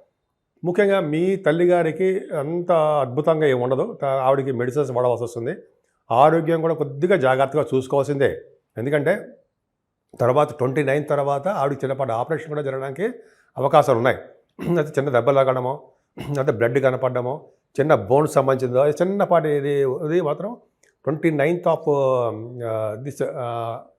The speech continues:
జూలై నుంచి ఉంటుంది. కొద్దిగా జాగ్రత్తగా ఉండండి. దాని వల్ల ఇప్పుడు నుంచే భయపడాల్సిన అవసరం ఏం లేదు. నెలాఖరి సంగతి. సరే, ఏదేమైనా మీ రైతులు కూడా అంత అద్భుతమైన ఏం కాదండి. రైతులకు కూడా వర్షాల వలన, అగ్ని వలన,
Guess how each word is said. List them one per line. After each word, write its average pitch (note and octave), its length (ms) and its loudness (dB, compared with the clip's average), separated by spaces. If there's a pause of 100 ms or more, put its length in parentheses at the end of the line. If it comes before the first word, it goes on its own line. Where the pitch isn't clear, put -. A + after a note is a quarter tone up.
(100)
జూలై D3 160 4
నుంచి C#3+ 200 -2
ఉంటుంది. B2 320 -2
కొద్దిగా - 460 -16
జాగ్రత్తగా C3 340 2
ఉండండి. C#3 180 0
దాని B2 160 2
వల్ల C3+ 120 -4
ఇప్పుడు D#3 160 -4
నుంచే F3 120 4
భయపడాల్సిన C3+ 380 2
అవసరం B2 240 0
ఏం A#2+ 200 0
లేదు. B2+ 360 0 (1040)
నెలాఖరి B2+ 360 4
సంగతి. A#2+ 300 -2 (500)
సరే, D#3 160 6
ఏదేమైనా D#3+ 440 2 (360)
మీ C3 340 2
రైతులు D3+ 460 4
కూడా E3 220 2
అంత C3+ 220 0
అద్భుతమైన D3 460 0
ఏం C#3 140 -2
కాదండి. B2 440 2 (440)
రైతులకు F#3 600 2
కూడా F#3+ 340 2
వర్షాల C#3 500 4
వలన, C#3 400 2 (400)
అగ్ని A#2 320 0
వలన, C3+ 420 0